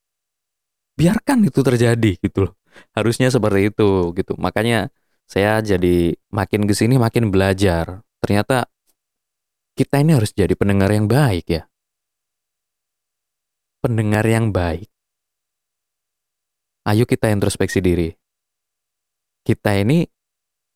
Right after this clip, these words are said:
apa sudah jadi pendengar yang baik? Atau kita menjadi orang yang pengen didengar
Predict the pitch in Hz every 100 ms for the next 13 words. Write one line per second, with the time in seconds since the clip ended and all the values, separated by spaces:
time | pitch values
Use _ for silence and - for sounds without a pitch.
0 | _ _ _ _ _ - 127 131 123 107
1 | 104 107 110 110 113 117 120 151 101 _
2 | _ _ _ _ - 117 - 143 160 151
3 | _ _ _ _ _ _ _ _ _ _
4 | - 147 139 113 110 - 123 135 135 131
5 | 123 127 131 120 110 117 127 151 175 180
6 | 190